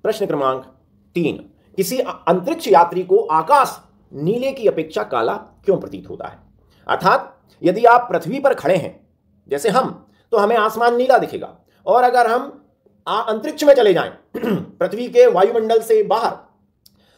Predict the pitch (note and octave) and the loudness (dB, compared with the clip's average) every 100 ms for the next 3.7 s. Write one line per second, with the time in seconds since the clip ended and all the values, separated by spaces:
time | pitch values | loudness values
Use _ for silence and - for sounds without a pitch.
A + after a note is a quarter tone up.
0 | - A3+ G3 G#3 D#3 C3+ F#3 - B2 A2+ | 0 4 4 2 0 -2 -6 -4 -6 -4
1 | G2 F#2+ G2+ - _ _ - B3 - - | -6 -12 -16 -18 _ _ -6 -4 -2 0
2 | E3+ G2 E2+ - - _ _ _ - D#3+ | -2 -2 -8 -12 -20 _ _ _ -2 4
3 | A3+ G3+ F#3 F3+ G3+ G3+ G#3 | 4 4 2 2 -2 -2 -6